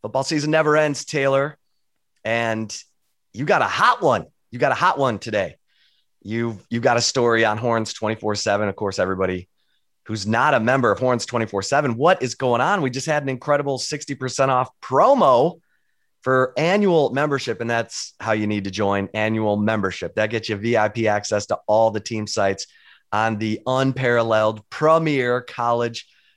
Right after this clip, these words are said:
sports, sports network, twenty-four seven Sports. By golly. And, uh, Taylor, you got a hot one today, story on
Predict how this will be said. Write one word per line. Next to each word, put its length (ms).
sports, 640
sports 500
network, 640
twenty-four 480
seven 340
Sports. 560
By 180
golly. 420
And, 420
uh, 180
Taylor, 240
you 80
got 160
a 20
hot 220
one 160
today, 420
story 480
on 380